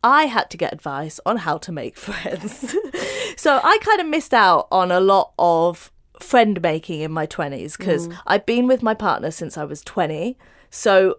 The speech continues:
Speaker 1: my twenties were basically spent trying to fit him in,
Speaker 2: Mm.
Speaker 1: trying to fit in my best friends, because I suppose we still, s-, you know, for the twenties, you're planning on seeing them at least once a week.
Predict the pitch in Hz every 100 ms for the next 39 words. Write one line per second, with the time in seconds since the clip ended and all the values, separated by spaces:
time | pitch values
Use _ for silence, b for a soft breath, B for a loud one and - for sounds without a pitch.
0 | _ 196 208 240 269 254 247 233 202 180
1 | 147 - - 165 175 170 214 220 214 196
2 | 196 - - 139 156 - - 220 220 269
3 | 240 - 214 170 175 123 80 - 233 _
4 | - 180 165 170 247 233 233 226 - 220
5 | - 190 190 185 180 - 240 247 - -
6 | 151 92 90 240 - - B B 240 269
7 | 339 - 359 269 339 523 - 339 330 -
8 | - - - _ _ 240 247 214 226 262
9 | 285 269 247 180 190 208 247 269 247 214
10 | - 240 233 190 143 B B 202 - 208
11 | 269 233 - 180 175 - 160 139 117 208